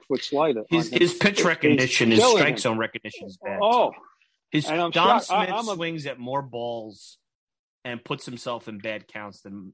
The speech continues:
Speaker 2: most of those guys.
Speaker 1: And I, I'm
Speaker 2: Maybe
Speaker 1: a
Speaker 2: all.
Speaker 1: tremendous, no, I love Dom Smith. I, I think he's, I think that he's re-, uh, he's really good. But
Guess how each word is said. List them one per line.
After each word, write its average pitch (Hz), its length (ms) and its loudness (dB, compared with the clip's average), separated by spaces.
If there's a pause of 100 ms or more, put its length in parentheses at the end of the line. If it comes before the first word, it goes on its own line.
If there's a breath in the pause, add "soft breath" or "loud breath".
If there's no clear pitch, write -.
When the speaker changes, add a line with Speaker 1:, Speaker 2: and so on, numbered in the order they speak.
Speaker 2:
most 104 460 -8
of 87 60 -16
those 76 160 -16
guys. 62 440 -18
Speaker 1:
And 139 180 -16
I, 214 200 -6
I'm 220 180 -4
Speaker 2:
Maybe 107 200 -4
Speaker 1:
a - 60 -8
Speaker 2:
all. 95 80 -6
Speaker 1:
tremendous, - 400 -10 (100)
no, 139 60 -2
I 165 160 0
love 151 280 0
Dom 104 200 -8
Smith. - 240 -20 (160)
I, 147 220 2 (240)
I 147 160 0
think 151 240 -8
he's, 131 180 -6 (120)
I 143 140 -2
think 151 260 -8
that 127 140 -6
he's 127 180 -4
re-, 135 220 0
uh, 131 140 -10 (100)
he's 151 340 -4 (100)
really 131 480 4
good. 107 240 -4 (640)
But 123 180 -2